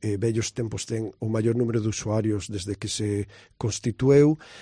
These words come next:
Eh, fi-, asinamos un convenio con a FASAL para iniciar a atención dos dependentes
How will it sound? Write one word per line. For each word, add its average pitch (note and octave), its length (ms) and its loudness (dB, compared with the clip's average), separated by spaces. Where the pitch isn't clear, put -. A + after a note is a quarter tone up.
Eh, G#2 240 -6
fi-, - 240 -10
asinamos A#2 480 0
un A2+ 160 0
convenio A#2 400 2
con A2 240 -2
a G#2 60 -6
FASAL A#2+ 420 -4
para G2+ 240 -6
iniciar A#2 480 -2
a A#2+ 80 0
atención A#2 720 0
dos A#2 240 0
dependentes A2+ 960 0